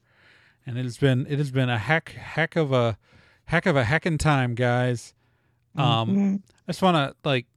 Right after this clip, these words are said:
Speaker 1: right now it's, it's June. This is June of, of twenty twenty-three. Um, we're, we're almost at ten years <laughs> on the sh-, doing this show.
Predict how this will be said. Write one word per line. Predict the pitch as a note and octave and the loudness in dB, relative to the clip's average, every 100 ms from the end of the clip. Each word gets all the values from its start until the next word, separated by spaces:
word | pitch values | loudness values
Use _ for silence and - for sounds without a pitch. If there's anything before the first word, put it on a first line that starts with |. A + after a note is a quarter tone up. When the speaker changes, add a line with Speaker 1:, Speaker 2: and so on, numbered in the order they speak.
| _ _ - | _ _ 0
Speaker 1:
right | E3+ F3 | 0 2
now | D#3 D#3+ | 0 0
it's, | D3 C3 - | -2 -4 -8
it's | C#3 - | -10 -10
June. | - - C3+ D#3 D3+ | -14 -4 0 0 -4
This | D3+ | -4
is | G3+ D#3 | -6 -6
June | A2+ C#3 B2 A2 | 0 2 2 -2
of, | A2 A2 - | -6 -8 -10
of | C3 | -14
twenty | - C3+ A2+ | -6 -4 -4
twenty-three. | - A#2 G#2 - A#2 A2+ G#2 - _ _ _ - | -4 -6 -6 -6 -4 -4 -6 -12 _ _ _ -4
Um, | C#3 A2 G2 - _ _ _ _ _ _ _ _ _ _ _ | -2 -2 -4 -12 _ _ _ _ _ _ _ _ _ _ _
we're, | D#3 G3 F3+ - | 0 0 0 -6
we're | E3 A3 - | 0 0 4
almost | D#3+ E3 D#3 - | 4 6 4 2
at | C3 | -4
ten | - B2 A2 | -2 0 0
years | G#2+ B2 - - - - - | 2 4 4 4 2 0 -20
<laughs> | - _ _ - | -20 _ _ 2
on | D#3 | 4
the | C#3 | 4
sh-, | - - | -2 -8
doing | - C#3+ C3 | -8 -4 -4
this | B2+ - | -4 -8
show. | - C3+ A#2+ | -4 -4 -4